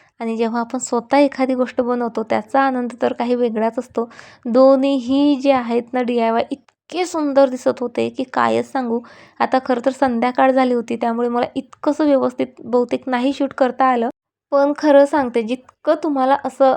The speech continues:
व्हिडिओ दिसते आहे ना त्यापेक्षा कितीतरी पटीने सुंदर दिसत होतं. या बास्केटचा उपयोग तुम्ही as a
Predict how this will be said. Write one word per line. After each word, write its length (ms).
व्हिडिओ 340
दिसते 340
आहे 80
ना 100
त्यापेक्षा 380
कितीतरी 580
पटीने 400
सुंदर 420
दिसत 280
होतं. 260
या 260
बास्केटचा 500
उपयोग 440
तुम्ही 220
as 220
a 100